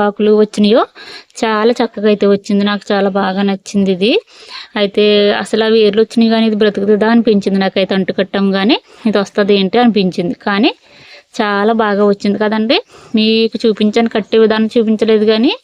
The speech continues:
తర్వాత అది కట్ చేసినప్పుడు వేర్లు అన్నీ చూపించాను.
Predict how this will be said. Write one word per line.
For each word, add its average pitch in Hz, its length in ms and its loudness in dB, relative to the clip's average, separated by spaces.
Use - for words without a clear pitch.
తర్వాత 233 280 2
అది 254 140 0
కట్ 208 180 -2
చేసినప్పుడు 226 460 2
వేర్లు 214 400 4
అన్నీ 220 260 2
చూపించాను. 190 500 0